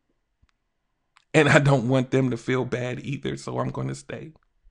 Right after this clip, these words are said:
For the rest of your life. Listen to my words. For the rest of your life, you live in misery.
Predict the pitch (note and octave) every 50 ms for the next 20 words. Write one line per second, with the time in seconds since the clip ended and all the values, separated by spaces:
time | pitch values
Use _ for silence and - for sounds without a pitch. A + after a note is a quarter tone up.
0 | - - _ _ _ _ _ _ _ _ _ _ _ _ _ _ _ _ _ _
1 | _ - - - C3 C3 C#3 A#2 C3 B2 B2 B2+ B2+ B2+ C3 C3+ - - - -
2 | - - - _ _ _ _ _ _ _ _ - B2 B2+ B2 B2 A#2+ A#2 A#2 -
3 | - - _ _ _ _ - - F#2+ A#2 B2+ B2 B2 A2+ G2+ G2+ F#2 F2+ - -
4 | - _ _ - - - G2+ G#2+ A2 A2+ A#2 G#2+ F#2 D2+ - - - D#3 - _
5 | _ - - F2+ A2 C#3 E3 - F3+ D#3 - F3+ D#3 D3+ D3 D3 D3 C#3 C#3 D3
6 | D3+ C#3+ C3+ A#2 F2 - - - - _ - - - - - _ - - - C3+
7 | D3 D#3 C3+ C#3 C3+ B2 A#2+ B2+ C3+ C3+ - - D#3+ C#3+ C3+ C3 B2 B2 B2 A2+
8 | G#2+ A#2+ B2 A#2+ G#2+ G2+ - - - - - - _ _ _ _ _ _ _ _
9 | _ _ _ _ _ _ _ - A2+ A#2+ C3+ C3+ B2 B2+ C3+ C#3 A#2+ B2+ B2 A#2+
10 | A#2+ A#2+ C3 C3+ B2 A2+ A2 F#2+ D2+ D2 -